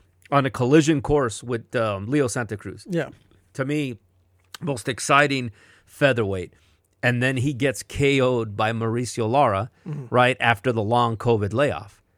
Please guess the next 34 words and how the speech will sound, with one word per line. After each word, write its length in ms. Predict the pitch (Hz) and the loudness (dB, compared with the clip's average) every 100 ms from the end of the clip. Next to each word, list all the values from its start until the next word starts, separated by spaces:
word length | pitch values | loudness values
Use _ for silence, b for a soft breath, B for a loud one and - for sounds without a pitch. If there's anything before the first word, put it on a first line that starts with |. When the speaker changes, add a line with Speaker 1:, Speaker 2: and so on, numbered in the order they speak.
| - | -8
Speaker 2:
Yeah. 160 | 143 - _ _ | -8 -10 _ _
Speaker 1:
And 140 | 123 120 | 0 4
it 160 | 175 | 4
was 220 | 151 101 85 | 4 -2 -6
nasty, 540 | 92 131 143 - 90 | 0 2 2 -2 -6
Rick. 260 | 90 95 - | -4 -4 0
That 140 | 135 | 0
Speaker 2:
Mm-hmm. 60 | 170 | 2
Speaker 1:
fight, 260 | 160 147 - | 2 2 0
w-, 200 | 131 123 | -4 -2
you 100 | 127 | -2
know, 140 | 113 | -2
it 80 | 107 | -2
was, 240 | 110 110 107 | -2 -4 -6
it 320 | - - 123 | -14 -6 -2
ended 300 | 127 147 160 | 0 2 2
in 120 | 127 | 0
round 300 | 120 135 131 | 2 2 2
nine. 400 | 123 127 139 156 151 b b b | 2 2 2 0 -4 b b b
It 180 | - 156 | 0 0
should 160 | - 160 | 2 2
have 80 | 127 | 2
been 220 | 120 117 | 0 0
done 300 | 123 131 127 | 0 0 2
by 160 | 117 110 | 0 2
round 320 | 120 110 92 | 0 -2 -4
four. 440 | - 127 110 87 - - | -2 0 0 -2 -10 -10
Speaker 2:
Yeah. 180 | 160 120 | -10 -4
Speaker 1:
They 120 | 120 | 0
let 180 | 123 143 | 4 4
him 120 | 147 | 4
go 120 | 127 | 2
too 200 | 120 117 | 0 0
long. 360 | 107 127 107 95 | 0 0 0 -2